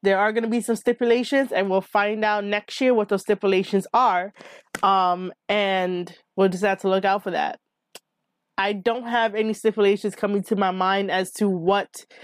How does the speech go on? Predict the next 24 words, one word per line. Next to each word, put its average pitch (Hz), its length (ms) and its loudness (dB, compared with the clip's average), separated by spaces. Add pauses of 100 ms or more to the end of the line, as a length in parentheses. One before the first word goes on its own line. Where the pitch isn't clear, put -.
(320)
M 214 200 0
J 208 180 2
F 208 180 -2
could 208 200 0
be 185 120 -4
thinking 247 520 -2
at 240 100 2
this 254 160 0
point. 262 460 0 (380)
Um, 185 520 2
I'm 220 260 -2
just 226 240 0
in 214 140 2
it 208 80 0
for 196 140 0
the 180 100 0
ride. 220 540 0 (200)
Um, 180 440 2 (100)
that 214 380 0 (100)
lips 202 460 2
comment 277 540 0 (680)
freaking 240 380 -2
hooked 214 320 -4
me. - 240 -12